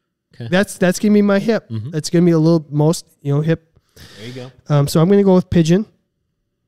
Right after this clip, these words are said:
Speaker 1: All right. All right. All right.
Speaker 2: Um, um,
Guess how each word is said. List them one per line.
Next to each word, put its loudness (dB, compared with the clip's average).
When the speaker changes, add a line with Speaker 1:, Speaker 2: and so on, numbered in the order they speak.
Speaker 1:
All -20
right. -16
All -18
right. -14
All -8
right. -6
Speaker 2:
Um, 0
um, 2